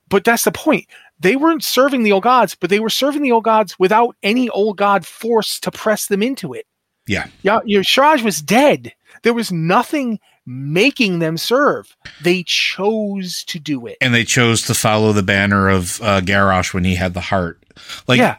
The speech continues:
Speaker 1: 'cause
Speaker 2: there's
Speaker 1: he, 'cause he could, he was the one that they intellectually puzzled out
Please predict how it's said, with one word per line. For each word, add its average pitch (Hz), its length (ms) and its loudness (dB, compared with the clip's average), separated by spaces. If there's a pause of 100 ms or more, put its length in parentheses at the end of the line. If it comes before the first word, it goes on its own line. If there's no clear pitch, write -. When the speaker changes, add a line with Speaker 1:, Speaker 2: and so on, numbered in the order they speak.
Speaker 1:
'cause 160 200 2
Speaker 2:
there's - 120 -10
Speaker 1:
he, 196 80 -14
'cause 185 240 0
he 202 160 -4
could, 175 400 -4
he 180 300 -4
was 190 220 -6
the 185 80 4
one 170 260 0
that 156 100 -2
they 160 160 2
intellectually 170 640 -2
puzzled 170 460 -2
out 185 280 2